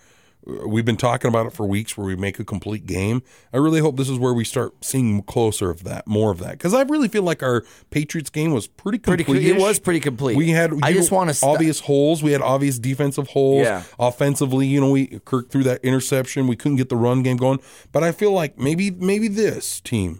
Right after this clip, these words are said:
Speaker 1: you know, they're still, they're just as good as the Patriots, if not better.
Speaker 2: Yeah. I mean, they
Speaker 1: So
Speaker 2: just had that boring game, three to six, you know. The,
Speaker 1: Yep.
Speaker 2: the reason why the Jets won that game was because of a punt return, um, or the Patriots. It's who?
Speaker 1: Yeah.
Speaker 2: Yeah, the Patriots,
Speaker 1: Patriots
Speaker 2: sorry.
Speaker 1: won.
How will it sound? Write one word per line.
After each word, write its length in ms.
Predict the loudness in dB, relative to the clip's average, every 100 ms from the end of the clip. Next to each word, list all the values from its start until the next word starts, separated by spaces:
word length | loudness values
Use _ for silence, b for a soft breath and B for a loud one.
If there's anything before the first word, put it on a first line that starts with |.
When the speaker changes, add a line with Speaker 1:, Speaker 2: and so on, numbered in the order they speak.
| -4
Speaker 1:
you 120 | 2
know, 260 | 4 4 2
they're 160 | 0 -2
still, 260 | -2 -2
they're 200 | 2 0
just 240 | 0 -4 -6
as 100 | -4
good 160 | -2
as 80 | -2
the 60 | -4
Patriots, 480 | -4 -4 -6 -8
if 100 | -8
not 180 | -4 -4
better. 300 | -2 -2 -2 -2
Speaker 2:
Yeah. 220 | -2 -2 -4
I 100 | -6
mean, 180 | -2
they 140 | 0 0
Speaker 1:
So 60 | -2
Speaker 2:
just 160 | -4
had 160 | -4 -2
that 160 | -4 -4
boring 320 | -4 -4 -6
game, 260 | -6 -8
three 300 | -10 -8 -6
to 100 | -6
six, 540 | -6 -6 -4 -4 -4 -8
you 60 | -6
know. 320 | -6 -6 -4
The, 200 | -2 0
Speaker 1:
Yep. 180 | -2 -4
Speaker 2:
the 80 | -8
reason 300 | -8 -6 -4
why 160 | -4
the 80 | -2
Jets 280 | -2 -4 -4
won 180 | -4 -2
that 140 | -2
game 180 | -4 -6
was 100 | -6
because 260 | -8 -10 -10
of 80 |
a 60 | -10
punt 220 | -10 -12
return, 420 | -12 -16 -12 -12 -14 -8
um, 420 | -8 -6 -10 -6
or 100 | -6
the 120 | -4
Patriots. 300 | -6 -8 -8 -12
It's 80 |
who? 120 | -8 -4
Speaker 1:
Yeah. 220 | -2 -2
Speaker 2:
Yeah, 140 | -2 -4
the 60 |
Patriots, 380 | -4 -10 -4 -2
Speaker 1:
Patriots 200 | -2 -6
Speaker 2:
sorry. 100 | -6
Speaker 1:
won. 100 | -6